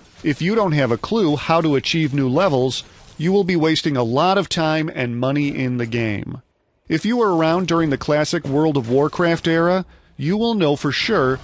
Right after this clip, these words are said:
that the teams that dominated the high levels were able to get the best equipment, had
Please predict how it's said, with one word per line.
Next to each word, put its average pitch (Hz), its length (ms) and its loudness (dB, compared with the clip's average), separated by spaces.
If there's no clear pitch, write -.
that 156 100 -4
the 156 80 -2
teams 202 460 -4
that 233 160 -2
dominated 143 600 2
the 131 100 0
high 147 260 0
levels 120 500 0
were 147 200 0
able 165 280 2
to 175 100 -2
get 143 220 0
the 135 80 0
best 131 340 -2
equipment, 135 600 -2
had 135 240 0